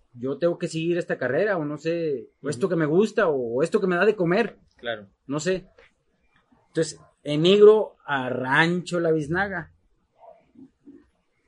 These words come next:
Speaker 1: Y ahí fue donde me di a conocer con mucha gente, y me conoce mucha gente.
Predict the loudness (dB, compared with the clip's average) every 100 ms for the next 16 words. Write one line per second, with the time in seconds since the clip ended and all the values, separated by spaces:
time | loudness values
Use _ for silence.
0 | -20 -20 -20 -20 _ _ -18 -18 -18 -14
1 | -6 0 2 2 -2 -10 -20 _ _ _
2 | 2 2 4 0 -2 -2 -2 0 -2 0
3 | -4 -2 -4 -4 -10 _ _ -20 _ _
4 | _ _ _ _ _ _ -4 -2 -2 -2
5 | -4 -4 -4 -10 -12 -16 -10 -10 -8 -10
6 | -10 -10 -8 -8 -10 -10 -10 -10